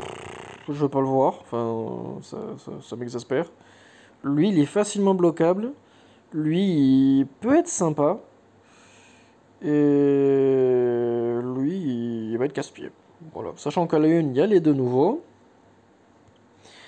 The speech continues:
Et il y a également ce Mister-là.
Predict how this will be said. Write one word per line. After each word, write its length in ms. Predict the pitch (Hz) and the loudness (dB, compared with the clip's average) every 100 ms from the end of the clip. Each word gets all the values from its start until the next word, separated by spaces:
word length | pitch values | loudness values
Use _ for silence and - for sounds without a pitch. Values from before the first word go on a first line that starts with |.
| - _ _ - | -20 _ _ 0
Et 100 | 185 | 2
il 100 | 170 | 4
y 60 | |
a 60 | 165 | 4
également 840 | 151 151 151 147 147 147 143 143 | 4 2 4 2 2 4 2 0
ce 280 | 143 - 165 | -4 -4 -2
Mister-là. 1040 | 156 147 - - 135 127 135 151 180 226 | -2 -4 -6 -2 -2 0 0 0 0 -4